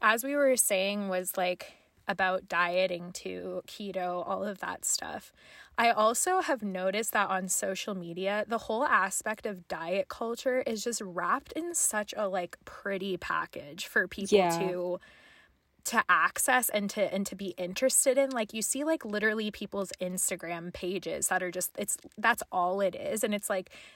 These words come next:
Speaker 1: this could be, like, a personal Instagram where you're just sharing your life and, and going about your day, but it's like you're choosing to make it entirely be about dieting. And I've seen a lot of, like,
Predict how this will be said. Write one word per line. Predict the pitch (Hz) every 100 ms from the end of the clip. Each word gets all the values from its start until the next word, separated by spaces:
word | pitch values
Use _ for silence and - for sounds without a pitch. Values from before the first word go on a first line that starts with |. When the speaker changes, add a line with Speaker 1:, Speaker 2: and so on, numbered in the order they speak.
| -
Speaker 1:
this | 214 -
could | - 208 185
be, | 180
like, | 185 185 -
a | 185
personal | - 185 170 196 175 -
Instagram | 180 185 - 175 170 165 151 180 - - - -
where | 202
you're | 190 185
just | 180 185
sharing | - - 226 240 240
your | 240 240
life | 208 180 185 196 196
and, | 185 180
and | 185 185 185
going | 190 190
about | 190 185 185
your | 185 185
day, | 160 180
but | 196 190
it's | 180
like | 202 185
you're | 190 180
choosing | - 196 196 190 196
to | 185 185
make | 180 175
it | -
entirely | 185 180 - 180 180 185 175 170
be | - 165 175
about | 180 175 170 - _ _ -
dieting. | 175 165 180 190 190 190 190 185 175
And | 175
I've | 185
seen | - - 202
a | 202
lot | 190
of, | 185 -
like, | - -